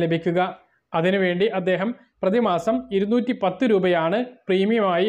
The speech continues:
അടയ്ക്കേണ്ടി വരുന്നത്. അതായത് ഒരു ദിവസത്തിന് ഏഴ് രൂപ കണക്കാക്കിയാണ് നിക്ഷേപം വരുന്നത്. അതേസമയം പെൻഷൻ തുക ഇത്രയും വേണ്ട എങ്കിൽ,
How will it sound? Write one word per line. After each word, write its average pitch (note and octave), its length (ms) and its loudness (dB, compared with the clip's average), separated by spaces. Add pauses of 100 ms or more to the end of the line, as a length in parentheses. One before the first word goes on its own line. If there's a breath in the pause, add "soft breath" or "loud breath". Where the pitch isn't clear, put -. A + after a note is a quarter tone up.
(120)
അടയ്ക്കേണ്ടി F3+ 500 0
വരുന്നത്. F3 340 2 (140)
അതായത് E3+ 340 2 (380 loud breath)
ഒരു G3+ 180 2
ദിവസത്തിന് G#3+ 540 0 (160)
ഏഴ് G#3 220 4
രൂപ G#3+ 280 2
കണക്കാക്കിയാണ് F#3+ 720 -2
നിക്ഷേപം F#3 460 -2
വരുന്നത്. F3 360 2 (300)
അതേസമയം G3 560 0
പെൻഷൻ F#3+ 360 0
തുക A3 260 2
ഇത്രയും G3 340 0
വേണ്ട F#3 160 2 (160)
എങ്കിൽ, E3+ 240 -2